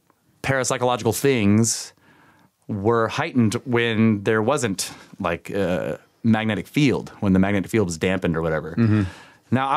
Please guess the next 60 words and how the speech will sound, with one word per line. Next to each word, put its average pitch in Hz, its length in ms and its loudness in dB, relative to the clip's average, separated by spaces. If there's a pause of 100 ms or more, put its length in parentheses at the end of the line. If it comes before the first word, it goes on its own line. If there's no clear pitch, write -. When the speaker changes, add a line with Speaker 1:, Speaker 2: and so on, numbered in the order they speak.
(240)
Speaker 1:
I, 139 60 0
I - 20 0
wanna 180 340 2
know, 151 200 4
I 131 140 0
would 127 160 -2
like 180 180 0
to 151 80 0
know, 139 120 2
and 123 100 0
I 117 40 0
wasn't 135 240 0
able 117 80 2
to 113 40 0
figure 120 160 0
this 104 180 0
out, 104 360 -2
I 117 80 0
would 123 100 0
like 156 120 -2
to 151 80 2
know 139 80 4
if 123 80 -2
he 131 80 4
was 117 80 2
doing 127 220 4
it 101 100 -2
during 104 120 2
the 101 60 2
day 98 360 0
or 92 40 -2
during 87 180 0
the 87 60 0
night, 87 420 -2
'cause 92 160 -8
I 92 100 0
wonder 117 680 2
if - 540 -4
the - 80 -4
problem 127 380 -2
was 104 180 2
the 101 80 0
magnetic 101 360 0
field 117 400 2
during 98 200 2
the 92 80 2
day 107 260 2
is 87 80 -2
being, 87 400 -2 (880)
'cause 123 200 0
remember 156 220 2
you 147 100 4
were 143 80 4
talking 139 240 -2
about 120 200 0
how 104 340 -2
<clears throat> 185 440 2 (580)
during 139 220 2
a 123 80 -2
heightened, 139 580 2